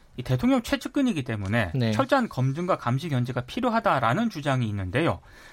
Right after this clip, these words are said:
Speaker 1: 대다수 언론이 이런 입장에 서 있는 것 같습니다.
Speaker 2: 네.
Speaker 1: 보도량도 굉장히 이런 쪽에 많고요.
Speaker 2: 네.
Speaker 1: 근데 다른 한쪽에서는 검찰이 흘려주는 검찰발 정보를 일방적으로 받아쓰는 게 온당한가? 뭐
Speaker 2: 네.
Speaker 1: 이런 비판이 있거든요.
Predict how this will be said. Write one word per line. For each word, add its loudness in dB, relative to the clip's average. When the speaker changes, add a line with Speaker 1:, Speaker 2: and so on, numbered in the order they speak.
Speaker 1:
대다수 4
언론이 0
이런 -4
입장에 -6
서 -6
있는 -6
것 -6
같습니다. -8
Speaker 2:
네. 4
Speaker 1:
보도량도 0
굉장히 -2
이런 -2
쪽에 -4
많고요. -4
Speaker 2:
네. 0
Speaker 1:
근데 -2
다른 4
한쪽에서는 2
검찰이 2
흘려주는 0
검찰발 0
정보를 -4
일방적으로 0
받아쓰는 -2
게 -2
온당한가? 2
뭐 0
Speaker 2:
네. 4
Speaker 1:
이런 0
비판이 -2
있거든요. -4